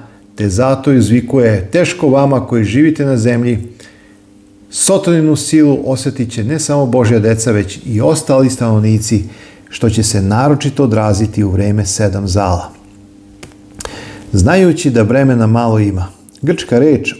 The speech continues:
oligos, prevedena ovde sa malo, upotrebljena je trideset četiri puta u Novom Zavetu da označi deo,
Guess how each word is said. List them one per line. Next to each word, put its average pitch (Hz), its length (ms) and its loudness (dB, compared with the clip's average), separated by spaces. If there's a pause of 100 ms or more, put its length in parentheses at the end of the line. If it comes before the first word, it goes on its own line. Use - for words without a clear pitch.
oligos, 135 580 2
prevedena 120 640 -2
ovde 135 240 0
sa 117 220 -4
malo, 107 580 2 (460)
upotrebljena 139 800 2
je 110 200 0
trideset 151 520 0
četiri 135 320 0
puta 147 500 0
u 117 80 2
Novom 120 280 2
Zavetu 117 460 2
da 101 100 0
označi 127 600 2
deo, 95 500 2